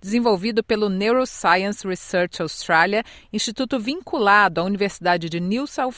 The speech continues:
Wales, em Sydney, e o estudo foi feito pelo professor, pesquisador e doutor brasileiro Paulo Pelicione. E o que chama atenção nesse estudo é que nele foi investigado o efeito de uma intervenção de atividade física combinando videogames para adultos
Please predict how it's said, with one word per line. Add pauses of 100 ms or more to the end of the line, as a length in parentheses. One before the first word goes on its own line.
Wales,
em
Sydney,
e
o
estudo
foi
feito
pelo
professor,
pesquisador
e
doutor
brasileiro (140)
Paulo
Pelicione. (100)
E
o
que
chama
atenção
nesse
estudo
é
que
nele
foi
investigado
o
efeito
de
uma
intervenção
de
atividade
física
combinando
videogames
para
adultos